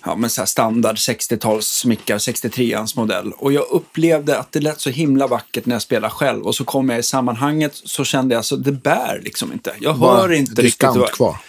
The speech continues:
Speaker 1: Det är bara bas och diskant. Eller det är, det är för hängmattigt.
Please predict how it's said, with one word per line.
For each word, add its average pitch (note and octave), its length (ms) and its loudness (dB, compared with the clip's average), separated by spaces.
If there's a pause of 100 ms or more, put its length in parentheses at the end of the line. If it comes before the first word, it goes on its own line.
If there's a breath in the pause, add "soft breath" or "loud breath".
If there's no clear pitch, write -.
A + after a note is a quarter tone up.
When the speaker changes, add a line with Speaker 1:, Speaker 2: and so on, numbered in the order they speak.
(120)
Speaker 1:
Det D#3+ 80 2
är D#3+ 40 2
bara F3 380 8
bas D3 400 4
och C3 60 0
diskant. B2 640 0
Eller B2+ 180 2
det C3+ 100 0
är, C#3+ 380 4
det D3 240 0
är - 40 2
för C3 320 2
hängmattigt. C#3+ 880 -2